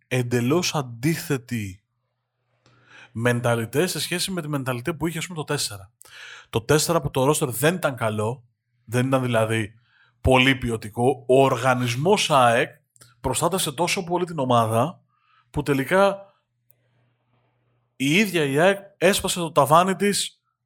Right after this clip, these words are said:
παραπάνω από μία φορές. Δηλαδή,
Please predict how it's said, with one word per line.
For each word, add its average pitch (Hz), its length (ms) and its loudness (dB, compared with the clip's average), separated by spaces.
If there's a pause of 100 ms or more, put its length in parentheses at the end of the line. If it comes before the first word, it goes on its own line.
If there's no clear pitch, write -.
(920)
παραπάνω 156 480 6
από 147 160 0
μία 135 220 0
φορές. 113 340 0
Δηλαδή, 117 500 -2